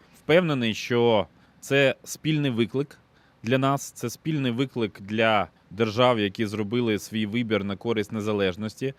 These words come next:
на користь незалежного розвитку і прагнення бути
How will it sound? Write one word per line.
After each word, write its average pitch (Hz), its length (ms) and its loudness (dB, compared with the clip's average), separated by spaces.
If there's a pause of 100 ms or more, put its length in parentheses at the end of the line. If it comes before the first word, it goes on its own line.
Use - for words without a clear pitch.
(180)
на 101 100 -4
користь 131 300 0
незалежного 117 580 0
розвитку 170 500 -4
і 110 60 -4
прагнення 143 640 -4 (400)
бути 131 640 -2